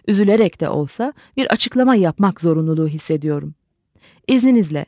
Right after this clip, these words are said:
her şeyi açıklığa kavuşturacağım." Bu noktada elindeki kalemi ya da zinciri hızla çevirerek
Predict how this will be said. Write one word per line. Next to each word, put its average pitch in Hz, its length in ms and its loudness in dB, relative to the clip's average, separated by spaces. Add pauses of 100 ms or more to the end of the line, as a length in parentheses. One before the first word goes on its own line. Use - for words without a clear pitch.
(260)
her 262 160 2
şeyi 208 300 2
açıklığa 175 480 -2
kavuşturacağım." 156 840 -2 (1160)
Bu 330 100 2
noktada 190 560 0
elindeki 196 400 -2
kalemi 180 400 0
ya 202 180 -2
da 170 220 0
zinciri 156 580 -2
hızla 180 280 0
çevirerek 151 600 -2